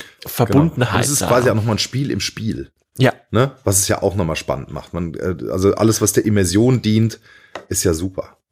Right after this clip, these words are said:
Speaker 1: Genau. Und ich, ähm, ja, ich forsche ja oder habe geforscht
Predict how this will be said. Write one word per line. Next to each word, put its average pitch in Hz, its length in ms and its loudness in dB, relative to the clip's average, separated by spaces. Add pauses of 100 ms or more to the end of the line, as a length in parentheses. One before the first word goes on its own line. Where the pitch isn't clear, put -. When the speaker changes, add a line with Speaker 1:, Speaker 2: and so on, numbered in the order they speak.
(580)
Speaker 1:
Genau. 90 380 -8 (1160)
Und 156 240 2
ich, 180 440 0
ähm, 143 520 2 (420)
ja, 131 160 4
ich - 180 -2
forsche - 720 0
ja 147 480 4
oder 113 400 2
habe 135 480 2
geforscht 127 540 -2